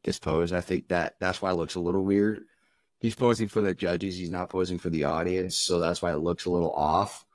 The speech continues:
Um, but that's just my beat. I think it, it doesn't,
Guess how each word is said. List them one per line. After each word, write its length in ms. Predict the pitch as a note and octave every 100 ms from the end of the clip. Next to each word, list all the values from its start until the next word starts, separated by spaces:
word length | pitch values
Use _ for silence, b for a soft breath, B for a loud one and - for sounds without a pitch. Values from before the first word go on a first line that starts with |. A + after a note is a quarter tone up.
| _ _ _ _ -
Um, 640 | F2+ E2+ D#2 C#2+ B1 C2 - _ _ -
but 100 | E2+
that's 200 | E2+ E2
just 180 | D#2+ -
my 160 | C2
beat. 240 | C2+ C#2 C#2
I 100 | C#2
think 200 | D#2+ -
it, 120 | - - -
it 160 | E2
doesn't, 380 | F2 E2+ E2+ D#2+